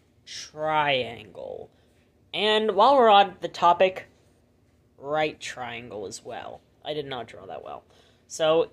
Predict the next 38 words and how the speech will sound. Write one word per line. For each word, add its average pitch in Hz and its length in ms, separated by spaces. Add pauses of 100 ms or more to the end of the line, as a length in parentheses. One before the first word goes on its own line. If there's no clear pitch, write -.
equilateral 208 1040
and 147 260
right 143 300
triangles, 156 840
I 135 80
think 165 280
both 143 580 (380)
would 147 140
be 147 160
very 143 220
good. 139 340 (460)
Both 151 140
have 156 160
that 156 180
support, 151 580
and 143 100
I 147 60
feel 180 140
like 175 240
they're 156 160
just, - 420
you 165 100
know, 131 220 (360)
they're 233 120
literally 285 400
the 190 140
strongest 220 680
shape 247 440
in 151 200
nature. 151 600 (540)
I'd 202 180
say 320 240
I'd 196 320
pass 180 640
on 156 500 (180)
a 147 80
scalene 143 680
triangle, 180 720